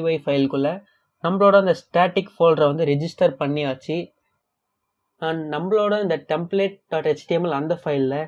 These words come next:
இந்த ஸ்டாட்டிக் கண்டென்ட்டை லோட் பண்ணி already ரெண்டு சி எஸ் எஸ் ஃபைல்ஸை யூஸ் பண்ணவும் செஞ்சிட்டோம். So நாம வந்து இப்போ டைரக்டா இந்த இமேஜோட லொகேஷனை மட்டும் மென்ஷன் பண்ணா போதும், அது வந்து டிஃபால்ட்டாவே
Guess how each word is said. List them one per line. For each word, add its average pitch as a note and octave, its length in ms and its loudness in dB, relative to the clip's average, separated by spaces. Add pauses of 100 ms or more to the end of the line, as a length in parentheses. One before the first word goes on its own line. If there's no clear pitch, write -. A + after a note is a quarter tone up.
(540)
இந்த E3 180 -4
ஸ்டாட்டிக் F#3+ 400 0
கண்டென்ட்டை E3+ 420 0 (120)
லோட் F3 180 2 (120)
பண்ணி D3+ 200 -2 (220)
already F3 320 0 (380)
ரெண்டு F3+ 280 0
சி F#3+ 160 -2
எஸ் F3+ 140 -2
எஸ் - 160 -10
ஃபைல்ஸை C#3+ 400 -2
யூஸ் D#3+ 240 -6
பண்ணவும் D#3 320 -6
செஞ்சிட்டோம். C#3+ 400 -4 (420)
So - 80 -20 (160)
நாம G#3 300 0
வந்து G3 180 -4
இப்போ E3+ 180 -2
டைரக்டா E3+ 460 2
இந்த F3 120 -2 (120)
இமேஜோட E3+ 520 -2 (140)
லொகேஷனை F3 540 -4
மட்டும் D#3+ 240 -4
மென்ஷன் C#3+ 320 -6
பண்ணா D3 180 -2 (100)
போதும், C#3+ 280 -2 (560)
அது D3 160 2
வந்து D#3+ 200 -4
டிஃபால்ட்டாவே D3+ 460 -2